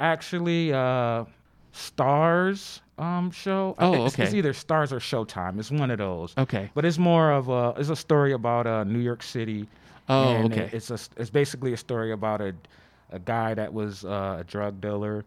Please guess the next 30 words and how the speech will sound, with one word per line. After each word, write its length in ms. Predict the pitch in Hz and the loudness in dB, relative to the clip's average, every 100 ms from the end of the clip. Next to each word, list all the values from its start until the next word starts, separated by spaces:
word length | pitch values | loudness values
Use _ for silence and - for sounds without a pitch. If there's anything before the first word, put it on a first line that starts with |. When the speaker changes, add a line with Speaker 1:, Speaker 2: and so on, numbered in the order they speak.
| - | -2
Speaker 2:
Okay. 340 | 120 131 104 - - | 0 0 -4 -8 -12
Speaker 1:
And, 360 | 98 98 98 185 | -8 -6 -6 -6
um, 480 | 185 180 92 95 - _ _ _ _ | -6 -8 -8 -10 -12 _ _ _ _
he's 200 | 123 127 | -10 -10
starting 480 | - - 123 120 120 | -6 -2 -2 -2 -4
to 200 | 117 110 101 | -4 -4 -6
get 220 | 120 123 | -6 -6
a 40 | 110 | -8
little 320 | 117 113 110 | -4 -4 -4
older, 640 | 104 110 110 107 110 110 - | -2 0 0 -2 -2 -2 -4
and 240 | 101 101 95 | -6 -6 -6
he 100 | 101 | -8
wants 200 | 98 90 | -10 -10
to 80 | - | -14
kinda 300 | 110 107 101 | -12 -10 -10
get 240 | 87 104 104 | -10 -10 -6
out 180 | 104 | -6
of 60 | 104 | -4
that 160 | 107 98 | -6 -4
lifestyle. 680 | 101 101 - 110 113 113 123 | -4 -4 -6 -4 -2 0 0
Speaker 2:
Oh, 40 | |
interesting. 440 | 127 - 110 82 113 _ | -2 -4 -8 -8 -10 _
Speaker 1:
So 300 | - 107 107 | -10 -8 -6
it's 120 | 104 | -8
a 80 | 98 | -10
whole 800 | 95 131 135 135 135 127 127 127 | -4 2 4 4 4 4 2 0
drama, 680 | 120 127 123 127 123 120 113 | -2 2 4 4 2 0 0
<laughs> 20 | |
kinda, 420 | - 135 131 147 - - - | -2 0 0 -2 -4 -4 4
Speaker 2:
Uh-huh. 340 | 117 113 117 | 4 6 2